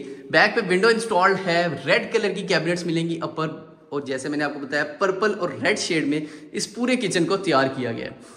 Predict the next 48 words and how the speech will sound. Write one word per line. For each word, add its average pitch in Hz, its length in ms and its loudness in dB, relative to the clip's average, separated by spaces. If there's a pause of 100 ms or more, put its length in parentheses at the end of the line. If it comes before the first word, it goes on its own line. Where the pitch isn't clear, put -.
(160)
लेकिन 180 200 4
जो 262 80 4
chandelier 190 560 2
place, 151 360 4
प्लेस्ड 190 400 2
है 180 80 4
यहाँ 131 140 4
पे, - 180 0
kitchen 294 340 -2
में 269 160 4
भी 240 100 2
आपको 208 240 6
chandelier 220 480 4
प्लेस्ड 185 360 2
मिलेगा। 147 380 2 (340)
और 165 160 0
उसके 220 300 0
बाद 185 220 8
अब 180 120 0
हम 170 140 0
जाएंगे 151 300 2
इसके 165 400 -2 (320)
further 175 280 2
bedrooms 127 500 -2
में। 113 140 -10
तो 156 60 -4
यहाँ 147 360 0
से 240 120 -2
enter 214 160 0
होंगे 180 200 2
इसके 180 200 -2
fourth 208 480 -2
bedroom 143 340 -2
में 147 140 -2 (100)
again, 156 500 0 (720)
और 135 240 0
ये 147 200 2
आ 156 220 8
गया 143 180 2
इसका, 147 460 -2
काफ़ी 208 500 2
huge 220 260 4
space 233 320 4
आपको 202 200 4
मिलेगी 170 320 4
इसके 160 300 -2
bedrooms 180 540 2
में। 165 140 4